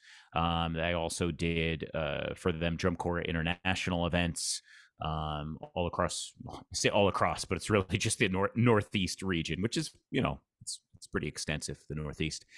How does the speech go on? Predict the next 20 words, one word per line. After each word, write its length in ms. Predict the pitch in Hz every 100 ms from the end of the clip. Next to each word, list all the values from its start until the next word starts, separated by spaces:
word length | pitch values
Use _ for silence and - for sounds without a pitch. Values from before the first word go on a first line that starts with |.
| - - -
So 160 | - 104
a 180 | 101 101
lot 220 | 95 92
of 100 | 85
states 540 | - 104 95 - -
in 100 | -
the 80 | 85
Northeast, 800 | 90 82 - 131 123 - - - -
uh, 220 | 87 85
all 340 | - 95 90
of 180 | 82 73
the, 460 | 87 80 80 78 80
uh, 100 | 80
drum 180 | 90 82
corps 140 | 87
international 520 | 82 82 85 - 87
shows 320 | 82 - 82 -
that 320 | 82 78 -
the, 420 | 85 82 78 78 -
um, 460 | 78 76 71 73